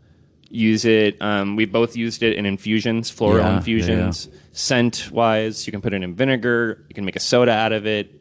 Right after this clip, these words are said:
Speaker 1: Uh, it infuses a really cool pink color. If you like spicy flavors, that's where it's gonna take you.
Speaker 2: And then garnish that soda with a little sprig. It'll be super cute. They're beautiful flowers.
Speaker 1: They are beautiful. It's a beautiful plant.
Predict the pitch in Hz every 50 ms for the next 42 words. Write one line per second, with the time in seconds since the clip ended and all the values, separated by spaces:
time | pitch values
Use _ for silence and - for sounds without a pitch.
0 | _ - 87 85 82 - - 95 95 95 - 107 98 104 92 92 92 104 104 104
1 | 98 - - 104 98 95 - - 95 90 - - 139 139 131 131 131 123 - -
2 | 110 - 104 90 95 90 - - - 98 98 - 87 80 - - 127 123 113 123
3 | 120 113 113 - - 92 90 - 90 87 85 - 82 85 87 - - 135 131 -
4 | 135 147 143 98 98 92 92 87 85 - 85 85 87 87 92 95 - - - 92
5 | 90 - - - 95 92 92 98 95 95 - 90 87 87 87 82 - - - -
6 | - - 90 87 90 101 110 101 95 101 110 98 - - 139 131 127 117 - -
7 | - 156 131 - 92 85 87 113 135 139 113 - 98 - - 87 104 117 117 104
8 | 85 67 62 - 123 127 - - 156 175 165 147 160 170 160 151 - - 87 -
9 | - - 107 98 113 123 131 131 - - - - 156 131 87 -